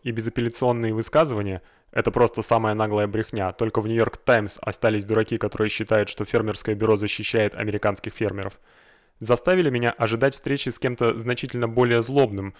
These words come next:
чем застенчивый человек, который спустился из кабины трактора, чтобы поприветствовать меня прямо в поле. Мы стояли посреди поля и в середине серого дня, угрожавшего закончиться дождем.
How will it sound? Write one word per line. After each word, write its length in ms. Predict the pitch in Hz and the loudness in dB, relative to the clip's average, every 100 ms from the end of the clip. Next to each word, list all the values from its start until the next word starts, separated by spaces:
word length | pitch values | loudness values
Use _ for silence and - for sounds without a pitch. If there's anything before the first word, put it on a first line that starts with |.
| _ _ | _ _
чем 160 | - 104 | -4 -2
застенчивый 480 | 113 - 123 - 110 | -2 0 -2 -2 -4
человек, 440 | - 113 147 - - _ _ | 0 2 2 -2 -10 _ _
который 300 | 120 131 139 | -2 0 0
спустился 560 | - 127 - 151 - 123 | -2 -8 -6 -6 -4 -4
из 240 | - 113 | -4 -2
кабины 340 | 117 113 110 104 | 0 0 -2 -2
трактора, 400 | 135 - 123 120 | -2 0 0 0
чтобы 300 | - 117 110 | -2 -2 0
поприветствовать 680 | 110 113 123 - 110 107 | 0 2 0 -2 -6 -4
меня 400 | 110 110 107 113 _ | -6 -4 -4 -4 _
прямо 240 | - 113 107 | 0 0 0
в 100 | - | -2
поле. 300 | 104 85 85 _ _ _ _ _ _ _ _ - | -2 -2 -8 _ _ _ _ _ _ _ _ -8
Мы 140 | 202 | -4
стояли 320 | - 160 139 123 | 0 2 4 2
посреди 380 | 127 123 117 | -2 -4 -6
поля 340 | 117 180 175 143 _ _ | 0 2 2 -2 _ _
и 80 | 151 | -8
в 40 | |
середине 380 | - 175 190 190 | -4 -2 -2 -4
серого 360 | - 147 131 120 | 0 2 2 0
дня, 220 | 113 98 | 0 -2
угрожавшего 600 | 98 110 117 117 - 110 | 0 0 0 -2 0 0
закончиться 500 | 110 - 110 107 113 | 0 -2 -4 -6 -4
дождем. 480 | 107 110 107 92 | -2 -2 -2 -4